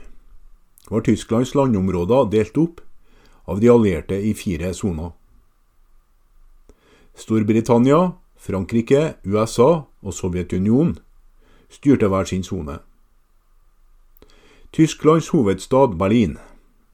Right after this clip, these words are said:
befant seg inne på Sovjetunionens område. Men kontrollen over her i byen ble også delt inn i fire soner, fordelt mellom de fire landene. Da krigen var over,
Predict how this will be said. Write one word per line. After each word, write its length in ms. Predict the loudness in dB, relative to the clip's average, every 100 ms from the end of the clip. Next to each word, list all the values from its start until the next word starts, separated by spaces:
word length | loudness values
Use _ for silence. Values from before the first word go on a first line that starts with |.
| _ _ _ _ _ _ _ _ _ _ -20 -10
befant 320 | -2 -2 0
seg 160 | 0
inne 220 | 0 0 -4 -2
på 140 | -2
Sovjetunionens 840 | -2 -4 -6 -6 -8 -6 -8 -8 -6
område. 460 | -4 -4 -6 -10 -12 _ _ _ _ _ _ _ _ _ _ _ _ _ _ _ _ _ _ _ -18 -6
Men 120 | -4
kontrollen 600 | 2 2 4 4 4 2
over 240 | 2 4
her 160 | 2 0
i 80 | 0
byen 300 | 2 0 -2 -8 -10
ble 120 | -6 -4
også 300 | -4 0 0 2
delt 200 | 0 0
inn 80 | -4
i 80 | -4
fire 320 | -2 0 0
soner, 460 | 0 -2 0 -2 -4 _ _ _ _ _ _ -18
fordelt 400 | -6 2 4 4
mellom 300 | 0 0 0
de 80 | -2
fire 380 | -2 -2 -2 -4
landene. 400 | -8 -10 -12 -14 -20 _ _ -20 -16 -6
Da 160 | -6
krigen 440 | -2 0 2 2 2
var 80 | 2
over, 380 | 2 2 0